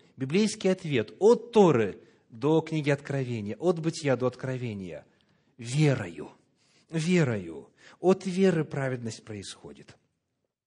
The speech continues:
И вот теперь хочу предложить вам два перевода этого пятого стиха. Первый из них – российский библейский, э, перевод Российского библейского общества.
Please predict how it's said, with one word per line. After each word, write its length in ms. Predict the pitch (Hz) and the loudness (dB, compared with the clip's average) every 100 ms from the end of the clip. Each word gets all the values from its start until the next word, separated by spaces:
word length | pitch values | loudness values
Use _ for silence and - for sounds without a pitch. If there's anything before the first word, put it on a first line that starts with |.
| _ | _
И 60 | 127 | -10
вот 80 | 127 | -10
теперь 260 | 139 165 | -4 -2
хочу 180 | 156 147 | -2 -6
предложить 380 | 135 135 139 139 | -2 0 0 -2
вам 160 | 135 120 | -4 0
два 180 | 135 | 0
перевода 640 | 127 131 139 190 170 123 - - - - | 0 -2 -2 2 4 4 0 -20 -20 -6
этого 560 | 120 120 113 107 98 - _ _ _ | -6 -4 -4 -4 -6 -10 _ _ _
пятого 520 | - 110 110 98 95 - _ _ | -6 -6 -6 -6 -8 -10 _ _
стиха. 560 | - - 110 - - - _ _ _ _ _ | -20 -16 -16 -16 -18 -20 _ _ _ _ _
Первый 300 | 135 131 123 | -2 0 -2
из 100 | 120 | -2
них – 240 | 139 - - _ | -6 -8 -20 _
российский 580 | 123 139 156 147 - 131 | -4 -2 -2 -4 -6 -10
библейский, 1000 | 117 117 120 127 120 113 - 120 101 101 _ _ - | -8 -8 -6 -6 -6 -10 -16 -12 -12 -12 _ _ -12
э, 320 | 95 95 95 | -8 -6 -6
перевод 300 | 92 131 135 131 | -4 -4 -4 -4
Российского 500 | 131 143 135 - 110 | -4 -6 -6 -8 -10
библейского 540 | 110 117 113 - 110 | -6 -6 -8 -8 -4
общества. 600 | 107 104 98 - - 82 | -4 -6 -16 -18 -16 -16